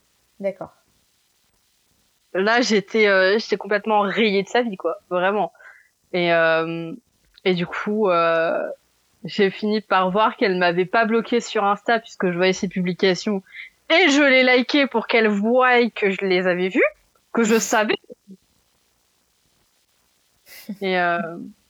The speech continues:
Speaker 2: et, et du coup, euh, il y a quelques mois, on a été, euh,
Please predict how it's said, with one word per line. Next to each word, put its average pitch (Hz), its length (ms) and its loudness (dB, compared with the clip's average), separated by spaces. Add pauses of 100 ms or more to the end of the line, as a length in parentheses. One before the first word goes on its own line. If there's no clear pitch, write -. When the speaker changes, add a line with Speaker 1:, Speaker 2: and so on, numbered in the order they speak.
(680)
Speaker 2:
et, 190 220 -6 (100)
et 185 140 -6
du 180 100 -14
coup, 220 360 -4
euh, 165 540 2 (640)
il 165 100 -6
y 165 100 2
a 160 140 2 (220)
quelques 214 500 -2
mois, 196 640 2
on 175 220 -6
a 170 100 2
été, 175 460 -2
euh, 165 260 -2